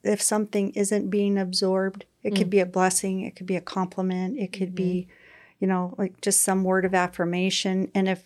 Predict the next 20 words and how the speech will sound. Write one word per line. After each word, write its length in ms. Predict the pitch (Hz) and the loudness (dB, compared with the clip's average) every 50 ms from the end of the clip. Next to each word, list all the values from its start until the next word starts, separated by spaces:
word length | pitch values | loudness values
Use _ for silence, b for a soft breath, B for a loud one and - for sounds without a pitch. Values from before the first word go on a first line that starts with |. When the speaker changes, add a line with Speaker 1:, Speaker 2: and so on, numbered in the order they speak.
| _ _ - | _ _ -2
Speaker 1:
and 220 | 208 196 196 - - - | -2 -2 -2 -2 0 2
I 120 | 208 202 | 2 2
think 320 | 202 - 214 226 226 226 | 2 0 -2 -2 0 2
of 260 | 220 196 180 180 - B B B B B B B B - | 2 2 2 0 -4 B B B B B B B B 0
just 240 | 214 208 - - | 0 0 2 2
a, 100 | 202 196 - | 2 2 2
almost 320 | 202 214 220 214 208 - - | 2 2 4 4 2 2 2
like 180 | 196 185 - | 0 0 -2
a 60 | 190 | -6
coat 340 | - - - - 220 208 202 | -10 -4 2 6 8 8 8
of 140 | 196 180 180 - - | 6 2 -2 0 2
armor 560 | 196 196 196 190 190 185 175 165 165 - - - | 4 6 6 6 4 2 2 0 -2 -6 -6 -2
or 180 | - 196 185 185 | 0 4 4 6
a 120 | 180 175 170 | 6 4 2
plate 420 | - - - - 208 208 208 196 | -2 -6 0 2 4 4 4 4
of 140 | 196 190 - - - | 2 0 -2 -2 0
armor 580 | 190 190 190 190 190 185 175 170 165 160 151 - | 2 4 4 4 4 4 2 2 0 0 0 2
or 160 | 180 175 165 | 2 2 4
metal 680 | 180 190 190 196 196 196 190 185 180 170 170 170 165 | 6 6 8 8 8 8 6 6 6 6 4 2 2
that 240 | - 180 - - - | 2 2 2 0 -2